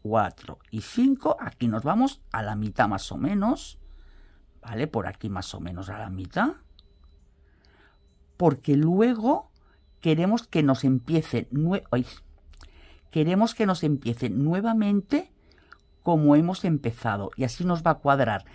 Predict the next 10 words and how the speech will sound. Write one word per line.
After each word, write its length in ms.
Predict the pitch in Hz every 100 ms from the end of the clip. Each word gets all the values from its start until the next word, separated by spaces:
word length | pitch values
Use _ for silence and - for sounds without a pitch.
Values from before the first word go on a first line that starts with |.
| - - -
en 200 | 143 143
todas 240 | 196 226
las 180 | 214 185
vueltas 500 | 185 226 226 277 -
por 260 | - 135 117
igual, 400 | 98 104 98 - - - -
¿vale? 340 | 110 196 - - - -
Entonces, 840 | - 123 120 110 104 - 101 87 - - - - - -
una, 520 | 147 120 98 90 - - -
dos, 800 | 110 107 135 120 87 - -